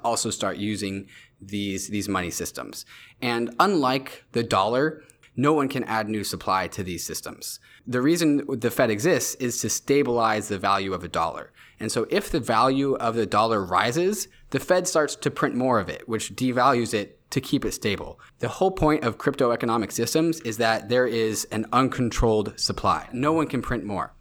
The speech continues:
So with Bitcoin, there's twenty-one million. With Ethereum, there's a hundred and ten million issued at a constant rate by an algorithm,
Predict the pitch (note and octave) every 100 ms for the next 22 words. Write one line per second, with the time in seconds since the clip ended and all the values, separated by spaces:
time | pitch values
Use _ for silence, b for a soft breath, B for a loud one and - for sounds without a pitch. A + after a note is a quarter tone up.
0 | b b b b - A#2+ A#2+ F3+ - E3+
1 | E3 E3 C3+ B2 - - C#3+ B2 A2 C3
2 | C3 B2+ B2+ C3 B - A2+ - - -
3 | B2 D3 D#3 D3+ D3 C3+ B2 B2 - D3
4 | C3+ A#2 A2+ C3+ B2 A#2 A2+ A2 A2 A2+
5 | A#2+ - A#2 G#2 G2 - B2+ B2 B2 A2
6 | G#2 G#2+ G#2 G#2+ A#2+ A2+ G2 G2+ G2 G2+
7 | G2 G2+